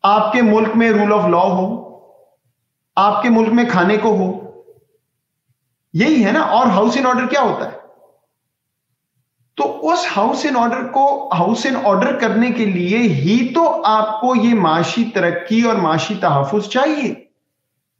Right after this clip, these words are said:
और माशी तहफ़्फ़ुज़, बदकिस्मती से, आप जितनी मर्जी इस पे गुफ्तगू कर लें, जिस मर्जी इकोनॉमिस्ट से बात कर लें,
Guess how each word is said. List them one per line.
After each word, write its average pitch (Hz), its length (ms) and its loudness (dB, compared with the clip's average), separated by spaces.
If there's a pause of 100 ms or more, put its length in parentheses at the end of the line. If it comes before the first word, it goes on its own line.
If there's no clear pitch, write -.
(760)
और 247 120 2
माशी 190 500 0
तहफ़्फ़ुज़, 214 560 -2
बदकिस्मती 196 760 -2
से, 175 280 -2
आप 202 280 0
जितनी 190 320 0
मर्जी 180 360 0
इस 240 100 -2
पे 226 140 -2
गुफ्तगू 180 460 0
कर 147 220 0
लें, 208 160 2
जिस 190 180 -2
मर्जी 165 260 0
इकोनॉमिस्ट 175 520 0
से 175 80 -2
बात 135 340 0
कर 127 160 0
लें, 208 320 -2